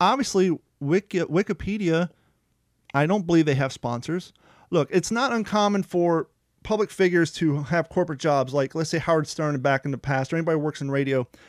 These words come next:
You don't wanna talk bad about a company that may sponsor you, because then you lose sponsors. Your, your management gets upset, and then you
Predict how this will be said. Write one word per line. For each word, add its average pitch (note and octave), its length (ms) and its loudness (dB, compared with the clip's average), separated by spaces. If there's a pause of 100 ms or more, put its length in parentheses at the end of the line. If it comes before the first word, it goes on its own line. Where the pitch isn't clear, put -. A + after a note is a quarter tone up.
(200)
You D#3+ 100 -4
don't G3 240 0
wanna F3+ 220 -2
talk E3+ 320 -4
bad D#3 220 4
about C#3 420 0
a D3 100 -6
company D#3+ 360 -4
that C#3+ 200 2
may C#3 240 -2
sponsor A3 480 -4
you, D#3 220 2
because D#3+ 280 -4
then D3 120 -4
you C3+ 100 -2
lose C3+ 160 -4
sponsors. C3+ 460 -6
Your, C#3+ 240 -4 (420)
your C#3 280 4
management D#3+ 440 2
gets D#3+ 160 0
upset, E3 440 2
and F3 160 0
then E3+ 160 0
you E3 140 -2